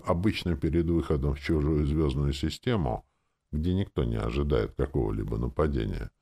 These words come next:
такие разумные не задумываются о том, что надо бы вроде бы зарядить орудие чуть-чуть пораньше.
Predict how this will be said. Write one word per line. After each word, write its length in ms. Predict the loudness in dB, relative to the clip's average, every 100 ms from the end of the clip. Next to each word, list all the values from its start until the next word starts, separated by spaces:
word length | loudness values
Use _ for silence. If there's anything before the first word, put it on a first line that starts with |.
| _ _ _ _ _ _ 2
такие 400 | 4 4 6 8
разумные 640 | 8 6 6 4 4 4
не 180 | 6 6
задумываются 920 | 6 4 6 4 4 2 2 0 2
о 40 | 2
том, 220 | 2 0
что 200 | 0 0
надо 320 | 2 2 2
бы 160 | 0 2
вроде 300 | 2 2 2
бы 180 | 0 -2 0
зарядить 640 | 2 4 4 4 2 4
орудие 440 | 4 4 4 2
чуть-чуть 420 | 2 -2 0 -2 2
пораньше. 640 | 2 4 2 -2 -2